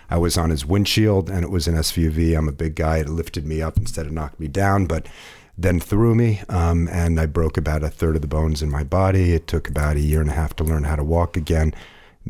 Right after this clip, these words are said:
It's major surgery, and you can imagine the emotional trauma. Um,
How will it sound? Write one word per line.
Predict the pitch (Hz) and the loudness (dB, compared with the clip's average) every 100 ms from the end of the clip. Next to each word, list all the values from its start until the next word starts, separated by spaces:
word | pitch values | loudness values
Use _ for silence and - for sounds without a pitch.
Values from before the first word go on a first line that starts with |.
| - | -12
It's | - - | -6 0
major | 92 87 82 | 2 2 0
surgery, | - 92 85 85 87 82 82 | 0 2 2 2 4 4 2
and | 78 80 78 76 73 | 2 2 4 2 0
you | 78 | 0
can | 82 | 0
imagine | 78 76 73 76 73 76 | 2 2 0 0 0 0
the | 73 73 76 | 0 0 -2
emotional | 78 73 - 71 64 | -2 -2 -2 -6 -6
trauma. | - 98 110 123 123 - - - - - - | -2 2 2 2 -2 -8 -20 -20 -20 -10 -2
Um, | 92 90 90 73 | 2 4 2 0